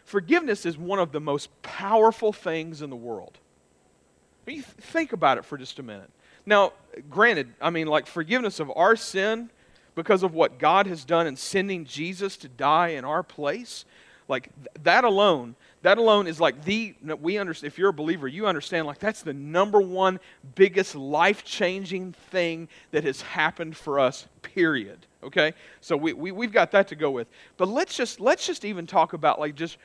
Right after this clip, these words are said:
random forgiveness in the world. You know, so for us to forgive somebody else, what's that even look like? I mean, our,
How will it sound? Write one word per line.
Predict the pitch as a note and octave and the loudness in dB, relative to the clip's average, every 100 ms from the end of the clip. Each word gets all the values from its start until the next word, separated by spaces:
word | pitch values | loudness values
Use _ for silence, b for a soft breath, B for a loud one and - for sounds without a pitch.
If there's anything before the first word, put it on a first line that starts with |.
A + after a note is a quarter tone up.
| b b | b b
random | B2+ C#3 F3+ G3 G#3+ G3+ F3+ | -14 2 4 4 4 0 -2
forgiveness | - D#3+ C3 E3+ D3 C3 C3 - - _ _ _ | -10 -10 -4 -2 -2 -4 -12 -12 -16 _ _ _
in | F#3 F#3 | -8 -6
the | |
world. | E3+ F3 A#2 - _ b b b b | 0 0 0 -6 _ b b b b
You | |
know, | F#3+ F3+ | 4 4
so | - A3+ | 8 6
for | - A3+ - - | 8 6 6 4
us | C4+ D4 - | 6 6 0
to | - B3+ | 2 2
forgive | - G#3 D#3 A3+ A#3 | 4 0 0 4 4
somebody | A3+ A3 F#3+ F3+ D#3 | 4 -8 -2 -2 0
else, | E3+ D#3+ | 0 -2
what's | E3+ F#3+ E4+ - | -6 -6 -6 -4
that | G#3+ A#3+ - | 0 0 0
even | G#3 F3+ C#3+ | -8 -8 -10
look | D#3+ A#2 | -12 -14
like? | F2+ - _ _ b b b - | -18 -18 _ _ b b b -2
I | |
mean, | A#3+ B3 - | 0 0 -2
our, | A3+ | -4